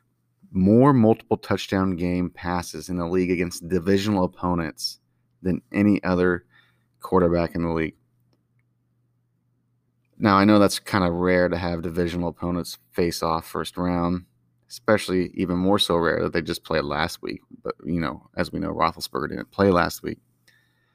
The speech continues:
But you pair those two together in the final triple pairing that I really makes, uh, this the kind of the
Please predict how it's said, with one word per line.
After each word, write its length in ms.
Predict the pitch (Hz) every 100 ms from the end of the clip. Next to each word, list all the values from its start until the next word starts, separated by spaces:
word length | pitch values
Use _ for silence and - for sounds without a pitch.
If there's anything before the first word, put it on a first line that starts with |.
| _ _ _ _
But 160 | 98 -
you 80 |
pair 260 | - 117 139
those 200 | 135 123
two 160 | - 110
together 440 | 95 101 101 98
in 120 | 104
the 80 | 95
final 580 | - - 110 123 123 120
triple 420 | - 123 110 101
pairing 380 | - 92 95 92
that 80 | 87
I 40 |
really 420 | 90 95 113 113
makes, 1000 | 98 95 95 - _ - - - - - -
uh, 340 | 95 87 85
this 440 | 85 90 - - - -
the 80 |
kind 180 | - 95
of 80 | 85
the 160 | 82